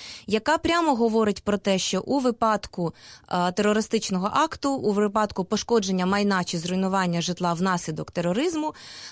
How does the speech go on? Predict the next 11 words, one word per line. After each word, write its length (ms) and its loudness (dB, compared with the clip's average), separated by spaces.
е, 340 4
держава 680 4
виплачує 600 2
компенсацію, 920 0
е, 100 -2
постраждалій 680 0
людині 440 0
з 60 2
державного 600 2
бюджету 440 -2
України. 560 -6